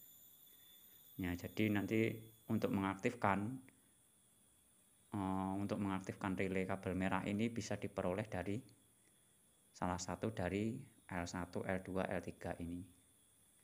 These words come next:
Oke ya, terima kasih. Eh, demikian, sesimpel itu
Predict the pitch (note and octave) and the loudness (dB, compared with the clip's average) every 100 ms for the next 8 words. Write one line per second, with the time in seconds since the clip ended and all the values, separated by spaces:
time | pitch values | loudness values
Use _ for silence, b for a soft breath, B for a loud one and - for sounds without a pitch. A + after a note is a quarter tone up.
0 | b b b b b _ A#2 - G#2+ F#2+ | b b b b b _ -6 0 2 2
1 | B2+ - - - - _ _ - G#2 G2 | -4 -12 -20 -20 -20 _ _ -10 -4 -4
2 | F#2+ F2 F#2 - G#2+ C3 C3 - - - | -4 -4 -4 -2 0 0 -4 -16 -20 -20
3 | _ _ _ _ _ _ - F#2+ F#2+ F#2+ | _ _ _ _ _ _ -10 -6 -4 -6
4 | F#2+ F#2 E2+ F2 F#2+ G#2+ B2+ - - B | -8 -6 -6 -2 -2 -2 -4 -8 -20 B
5 | B B B - G2 - G2 F#2+ G2+ - | B B B -4 -2 0 0 2 2 2
6 | F#2+ - A#2 | -2 0 0